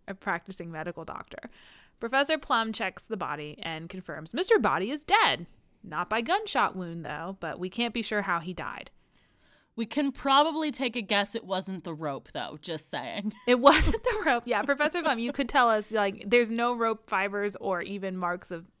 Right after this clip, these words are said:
Speaker 1: around his neck of him being choked. It's, you know. <laughs> Must have gotten conked on the head with something. Um,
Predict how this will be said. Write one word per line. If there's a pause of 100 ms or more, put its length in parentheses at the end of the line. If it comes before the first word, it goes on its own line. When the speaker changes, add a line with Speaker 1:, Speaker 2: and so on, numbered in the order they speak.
(140)
Speaker 1:
around
his
neck
of
him (340)
being
choked.
It's, (1000)
you
know. (240)
<laughs> (1500)
Must
have
gotten
conked
on
the
head
with
something. (800)
Um,